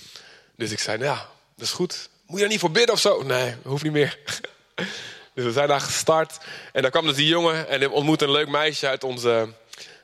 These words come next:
eh, ja, super ongelovig. Zo breed, weet je wel. Elke, elke dag op de, de sportschool. Eh, negentien jaar. En, eh, ontmo-, leuk meisje, maar een meisje wat goed getraind was. Ze zei, "Eerst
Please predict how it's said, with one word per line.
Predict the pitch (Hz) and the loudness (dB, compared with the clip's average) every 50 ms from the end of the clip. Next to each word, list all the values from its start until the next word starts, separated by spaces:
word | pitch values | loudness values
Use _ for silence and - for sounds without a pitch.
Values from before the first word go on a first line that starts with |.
| _ _ _ _ | _ _ _ _
eh, | 120 110 110 101 110 | -2 0 0 0 0
ja, | 127 120 - - - | -2 -2 -4 -6 -8
super | - - - 131 - 117 | -6 -6 -4 0 0 0
ongelovig. | 117 113 117 113 117 120 117 110 110 110 104 - - - | 0 0 0 2 2 2 2 0 -4 -8 -10 -10 -12 -8
Zo | - 113 107 | -6 -6 -4
breed, | 104 113 113 117 117 113 113 | -4 -2 0 0 0 0 0
weet | 113 110 107 | 0 -2 -2
je | - 113 | 0 -2
wel. | 107 107 107 107 104 | -2 -2 -2 -4 -6
Elke, | 107 - - 104 101 | -8 -8 -6 -6 -6
elke | 92 110 - 110 | -6 -6 -8 -2
dag | 104 110 107 | -2 -2 -2
op | - - | -2 -4
de, | 107 107 | -6 -6
de | 104 101 | -4 -6
sportschool. | 101 - - 120 113 - - - 110 104 104 101 - - - - - - - - - - - - - _ _ | -8 -2 0 0 0 0 -2 -2 -2 -2 -2 -2 -6 -16 -20 -20 -20 -20 -20 -20 -20 -20 -20 -20 -20 _ _
Eh, | - - 101 98 | -6 -2 -2 0
negentien | 98 110 117 110 - - 110 | 2 0 0 0 -2 -4 0
jaar. | 104 101 101 101 101 98 - - _ _ _ _ - - - - - _ _ _ _ _ _ _ _ _ - | 0 2 2 2 0 -2 -6 -16 _ _ _ _ -14 -14 -14 -14 -18 _ _ _ _ _ _ _ _ _ -10
En, | - - 113 113 110 104 104 101 98 92 | -6 -4 -4 -4 -4 -4 -6 -6 -6 -4
eh, | 95 | -4
ontmo-, | 110 123 127 131 - - | -6 -2 -4 -4 -4 -2
leuk | 123 131 147 151 | -2 -2 -2 0
meisje, | 135 139 147 156 156 - - 139 | 0 0 0 0 0 0 0 0
maar | 135 131 | 0 0
een | 131 127 | 0 0
meisje | 123 151 160 151 143 | 0 0 0 0 0
wat | 139 131 | -2 -2
goed | - - 160 - | 0 0 -2 -2
getraind | - - - - 143 139 143 143 | -2 -4 -2 0 2 2 2 2
was. | 131 127 120 | 2 0 0
Ze | 123 | 2
zei, | 117 123 123 123 120 - - - - - - - - - - _ _ | 2 2 2 2 0 -2 -8 -18 -18 -18 -18 -20 -20 -20 -20 _ _
"Eerst | _ 156 160 170 175 160 - - - - - | _ 0 2 2 0 0 -2 -4 -4 -6 -8